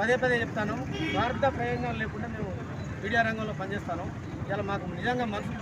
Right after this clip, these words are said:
బాధ కలిగి ఇలా అమరధామంలో స-, అత్యవసర సమావేశం ఏర్పాటు చేసుకుంటూ, అమరధామం నుంచి ఇక్కడి వరకు మీ యొక్క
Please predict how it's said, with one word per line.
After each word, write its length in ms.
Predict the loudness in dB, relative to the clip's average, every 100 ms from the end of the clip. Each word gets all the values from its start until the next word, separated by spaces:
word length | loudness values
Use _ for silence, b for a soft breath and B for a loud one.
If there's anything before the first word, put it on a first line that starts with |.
| 0
బాధ 100 | 0 -2
కలిగి 220 | -4 -6 -8 -8 -8 -6 0
ఇలా 100 | 0
అమరధామంలో 520 | 2 2 0 0 -2 -4
స-, 160 | 0 0
అత్యవసర 380 | 0 -6 -4 -4 -4
సమావేశం 340 | -6 -6 -6 -6
ఏర్పాటు 220 | -6 -8
చేసుకుంటూ, 320 | -8 -8 -8 -8 -8 -8 -8 -8 -8 -8 -8
అమరధామం 420 | -4 2 4 4 0 -4
నుంచి 140 | -6
ఇక్కడి 180 | -6 -2 -2
వరకు 220 | -2 -6 -10 -10 -10 -6
మీ 60 | -2
యొక్క 180 | -2 2